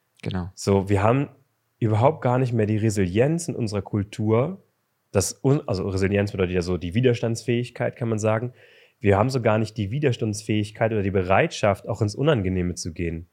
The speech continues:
Speaker 2: Warum ist ein Eisbad so gut? Was ist denn Asana, im, eine gewisse Übung beim Yoga? Da geht's doch wirklich darum, so weit in die, in die Dehnung zu gehen, so weit in den Stretch zu gehen,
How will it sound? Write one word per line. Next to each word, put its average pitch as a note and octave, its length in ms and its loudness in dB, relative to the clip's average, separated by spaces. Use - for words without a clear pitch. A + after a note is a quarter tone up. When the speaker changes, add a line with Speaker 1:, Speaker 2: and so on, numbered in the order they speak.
Speaker 2:
Warum A2+ 240 4
ist D3 120 -6
ein C#3 120 -4
Eisbad B2+ 560 0
so G#2 120 -6
gut? F#2 440 -10
Was A#2 160 0
ist D#3+ 120 -4
denn C3+ 180 2
Asana, B2 520 2
im, A2+ 460 -2
eine A#2 120 0
gewisse B2 280 -2
Übung D3 380 0
beim G#2+ 140 2
Yoga? G#2+ 600 2
Da A2+ 100 0
geht's C3+ 220 0
doch A#2 180 2
wirklich E3 300 0
darum, G#2 540 0
so B2 180 0
weit D3 160 6
in A#2+ 140 2
die, A#2 120 0
in A#2 120 0
die G#2+ 140 -6
Dehnung C3+ 340 4
zu G#2+ 140 -6
gehen, G#2 160 2
so A2+ 80 0
weit A#2+ 80 -2
in A#2+ 80 0
den A2 80 -2
Stretch C#3+ 400 0
zu G#2+ 200 -2
gehen, G2+ 520 -2